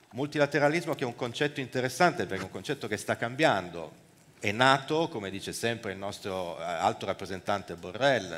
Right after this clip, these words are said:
è nato nelle, nel contesto delle democrazie occidentali,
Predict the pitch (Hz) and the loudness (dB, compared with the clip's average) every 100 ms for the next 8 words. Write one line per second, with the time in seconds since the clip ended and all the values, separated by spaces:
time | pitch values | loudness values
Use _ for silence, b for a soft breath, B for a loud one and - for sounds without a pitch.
0 | 82 - 98 123 135 - 214 196 B B | -8 -8 -6 -2 -2 -2 -4 -6 B B
1 | B B B B - 98 107 104 104 104 | B B B B -18 -6 -4 -2 -2 0
2 | 98 92 92 92 90 92 - 98 - 151 | -2 -4 -8 -12 -8 -8 -8 -4 4 4
3 | 139 107 101 92 92 95 92 92 - 92 | 4 -4 -4 -4 -6 -8 -8 -8 -6 -6
4 | - 90 113 - 135 92 | -6 -6 0 6 6 6